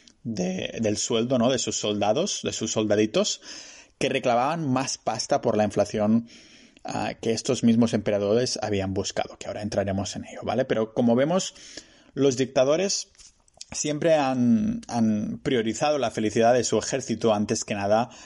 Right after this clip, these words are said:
más en este mundo. Al fin y al cabo es quien les da el poder, ¿no? Y lógicamente este incremento de sueldos tenían que salir de algún sitio. Así que los estrujados fueron los ciudadanos romanos, cómo no, <laughs> lógicamente.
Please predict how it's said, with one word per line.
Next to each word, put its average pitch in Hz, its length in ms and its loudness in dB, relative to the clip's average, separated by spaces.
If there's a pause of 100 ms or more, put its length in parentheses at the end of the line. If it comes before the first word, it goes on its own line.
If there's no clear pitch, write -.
(140)
más 110 360 0
en 107 100 -2
este - 260 -6
mundo. 139 260 2
Al 98 60 -6
fin 101 140 -6
y - 20 -4
al 101 80 -6
cabo - 140 -10
es - 100 -8
quien 101 160 -12
les 104 160 -12
da - 120 -6
el - 80 -8
poder, 104 400 -4
¿no? 107 180 -2 (300)
Y 120 60 0
lógicamente 151 840 0
este 131 200 -6
incremento 131 480 -2
de 110 120 2
sueldos 127 420 2
tenían 120 240 0
que 123 80 -2
salir 117 320 -2
de 127 80 2
algún 104 300 0
sitio. - 480 -4 (520)
Así 156 360 -4
que 170 180 0
los 139 200 4
estrujados 139 720 0
fueron - 640 -2 (140)
los 104 180 -4
ciudadanos 101 480 2
romanos, 95 640 -4
cómo 95 300 0
no, 98 240 -4 (100)
<laughs> - 80 -4
lógicamente. 104 760 -2